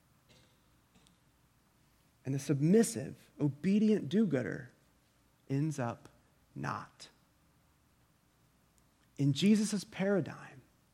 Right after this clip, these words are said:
it is more dangerous spiritually to be an older brother than a younger.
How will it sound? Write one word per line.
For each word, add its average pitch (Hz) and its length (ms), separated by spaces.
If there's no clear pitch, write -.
it 151 120
is 147 200
more 196 560
dangerous 175 720
spiritually 147 960
to 165 100
be 165 140
an 165 160
older 175 380
brother 139 580
than 139 140
a 143 40
younger. 139 600